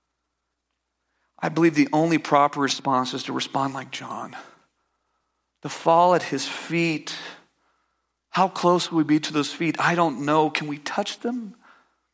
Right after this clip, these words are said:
Are they inches away? Are they yards away? Mi-, I don't know. But I think we will be able to see the nail holes that held the feet of our Savior as he hung on the cross for our sins.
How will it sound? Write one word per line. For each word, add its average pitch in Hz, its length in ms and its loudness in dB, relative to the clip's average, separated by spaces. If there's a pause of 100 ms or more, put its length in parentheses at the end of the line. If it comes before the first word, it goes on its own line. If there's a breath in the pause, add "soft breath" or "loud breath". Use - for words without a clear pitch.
(200)
Are 151 60 -4
they 151 100 2
inches 220 400 -2
away? 226 380 2
Are 226 60 0
they 175 100 0
yards 220 420 2
away? 226 240 2
Mi-, 196 100 2
I - 260 4
don't 208 140 0
know. 214 200 2 (220 loud breath)
But 190 120 2
I 202 100 4
think 240 220 -4
we 220 80 0
will 214 80 -2
be 208 100 0
able 208 140 0
to 190 80 2
see 220 560 -2 (260 loud breath)
the 196 80 2
nail 202 540 4
holes 185 480 4
that 196 160 4
held 214 420 4
the 190 60 -2
feet 208 340 2
of 180 80 2
our 180 80 4
Savior 202 580 2 (240 loud breath)
as 208 160 2
he 202 120 2
hung 214 400 2
on 202 80 2
the 208 40 4
cross 202 540 4 (220 loud breath)
for 202 220 6
our 180 120 6
sins. 185 1000 0